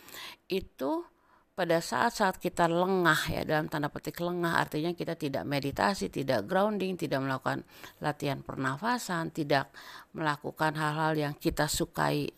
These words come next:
sesuai dengan passion kita dalam melayani orang lain. Karena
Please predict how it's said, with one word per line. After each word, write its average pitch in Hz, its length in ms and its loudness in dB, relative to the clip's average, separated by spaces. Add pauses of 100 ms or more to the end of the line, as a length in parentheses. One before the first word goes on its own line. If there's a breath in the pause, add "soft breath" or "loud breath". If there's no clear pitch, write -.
(100)
sesuai 147 400 0
dengan 139 240 -2
passion 143 480 -2
kita 143 320 -4 (320 loud breath)
dalam 151 480 2
melayani 135 480 2
orang 127 320 4
lain. 196 480 4
Karena 220 240 2